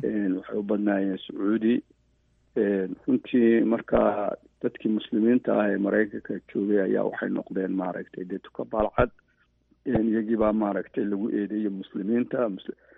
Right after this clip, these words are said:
kelmad kasta oo raadiyo ama idaacad ka soo bit-, T V ka soo baxdaana waxay mu-, muslimiin argagixisaa. Kelmadda muslimka iyo argagixiso in la isdaba dhigo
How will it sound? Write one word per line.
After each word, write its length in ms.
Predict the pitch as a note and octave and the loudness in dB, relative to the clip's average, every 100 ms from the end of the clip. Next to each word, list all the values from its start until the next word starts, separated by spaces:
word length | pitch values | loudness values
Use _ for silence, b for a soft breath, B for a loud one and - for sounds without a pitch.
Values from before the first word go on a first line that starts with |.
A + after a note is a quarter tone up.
| b _ | b _
kelmad 300 | - D#3 F3+ | -2 0 -2
kasta 300 | - C3+ - | -6 -8 -6
oo 260 | B2 - A2+ | -4 -2 -2
raadiyo 560 | A#2+ B2 G#2 A2 G#2 G2 | 0 0 -2 -2 -2 0
ama 220 | G#2 G2+ | 0 0
idaacad 320 | G2 G#2 A2 | -2 -2 -4
ka 60 | - | -8
soo 220 | - A2 | -4 -4
bit-, 400 | G2 - A2+ A2 | -4 -6 -4 -4
T 140 | - G#2 | -4 -6
V 160 | A#2+ | -4
ka 80 | A#2 | -4
soo 160 | - A2 | -4 -6
baxdaana 400 | - G#2 G#2 A2 | -4 -4 0 0
waxay 300 | A2 A2 G2+ | 0 -2 -4
mu-, 180 | G#2 A2 - | -6 -10 -12
muslimiin 440 | - - - A2+ A2+ | -16 -14 -4 -2 0
argagixisaa. 840 | A2+ A2 G2+ - - - A#2+ A#2+ b b b _ | -2 -6 -8 -14 -8 0 2 2 b b b _
Kelmadda 480 | - C#3 D#3 D3+ C#3+ | -2 2 6 6 6
muslimka 540 | B2+ D3 - C#3 G#2 A#2 | 4 0 -2 -2 0 0
iyo 220 | A#2 A#2+ | 2 2
argagixiso 580 | G#2 G#2 - - G#2 - | 0 -4 -8 -10 -6 -4
in 160 | A#2+ | -2
la 80 | A#2+ | -2
isdaba 340 | - - G#2 B2+ | -4 -6 -2 0
dhigo 280 | G2+ F2+ | 0 -6